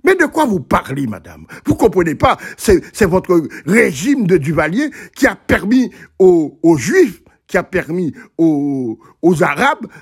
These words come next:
de prendre le contrôle de l'économie du pays. Vous, d'ailleurs, vous le dites très bien, hein. Jacques Gracia était parmi ceux qui permettaient, qui permettaient à la famille Accra de gagner beaucoup d'argent, qui avait le con-, le monopole des uniformes dans les écoles, qui avait le monopole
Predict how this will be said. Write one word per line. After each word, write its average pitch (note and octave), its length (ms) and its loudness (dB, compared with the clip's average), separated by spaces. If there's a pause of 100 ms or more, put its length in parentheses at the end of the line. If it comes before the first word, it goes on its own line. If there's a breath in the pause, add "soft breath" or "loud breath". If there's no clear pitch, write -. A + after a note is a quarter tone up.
(240 loud breath)
de G3 120 2
prendre G#3+ 300 2
le F#3 120 2
contrôle B3+ 460 2
de D#3+ 80 -10
l'économie B2+ 460 -8
du F#2+ 140 -20
pays. F2+ 260 -20 (220 soft breath)
Vous, G2 120 -16 (220)
d'ailleurs, G#2 300 -12
vous G#2+ 100 -10
le A2 140 -6
dites A2 180 -14
très A2+ 160 -10
bien, C3 200 -8
hein. A#2 240 -14 (580)
Jacques G2+ 260 -14
Gracia A2 480 -8
était A2+ 240 -6
parmi F#2+ 320 -12
ceux G3+ 220 -6
qui - 260 -12 (300 soft breath)
permettaient, A#2 520 -4 (280 loud breath)
qui - 100 -12
permettaient A#2+ 580 -4
à - 60 -10
la G2+ 80 -10
famille A3 400 -4
Accra - 400 -4 (380 loud breath)
de B2 100 -4
gagner A2+ 300 -4
beaucoup A#2 260 -2
d'argent, G#2+ 420 -4 (240)
qui - 120 -12
avait G#2+ 180 -2
le B2 140 2
con-, A#2+ 320 -10
le A#2+ 120 2
monopole B2 600 2 (260 loud breath)
des A2+ 240 -2
uniformes A#2+ 640 0 (280 loud breath)
dans A#2 80 0
les A2 220 -2
écoles, E3+ 300 0
qui C3 160 -4
avait A#2 160 0
le A#2 100 2
monopole C3 640 2